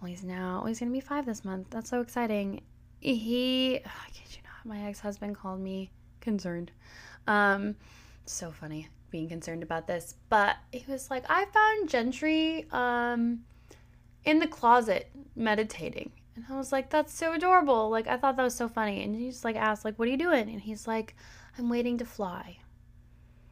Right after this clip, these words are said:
Mind you, this is something that I didn't teach him, which I'm like, "Heck yes, he wants to meditate. Let's meditate more. Let's do that. Let's grow that connection with themselves so they can learn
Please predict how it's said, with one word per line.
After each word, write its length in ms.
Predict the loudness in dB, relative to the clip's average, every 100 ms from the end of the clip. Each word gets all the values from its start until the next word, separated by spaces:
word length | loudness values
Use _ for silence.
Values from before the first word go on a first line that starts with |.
| -20 -20 -20 -2
Mind 240 | 6 8 8
you, 40 |
this 220 | 6 6
is 100 | 6
something 360 | 6 6 6 6
that 120 | 6
I 120 | 6
didn't 260 | 6 2 -2
teach 300 | -2 -4 0
him, 400 | 2 4 4 4
which 220 | 4 2 2
I'm 140 | 2
like, 200 | 4 2
"Heck 280 | 0 -2 4
yes, 260 | 6 6 4
he 120 | 2
wants 180 | 2 2
to 60 |
meditate. 500 | 2 4 4 6 6
Let's 180 | 6 4
meditate 460 | 4 6 6 2 2
more. 240 | 2 2
Let's 300 | 2 0 -4
do 240 | -6 -2
that. 180 | 2 2
Let's 180 | 0 -4
grow 160 | -4 0
that 140 | 0
connection 380 | 0 -2 -2 -4
with 120 | -4
themselves 920 | -4 -6 -8 0 6 6 4 -4 -14 -18 -20 -20 -20 -20
so 160 | -10 -4
they 140 | -2
can 460 | -4 -2 -2 0 0
learn 580 | 2 4 4 2 -4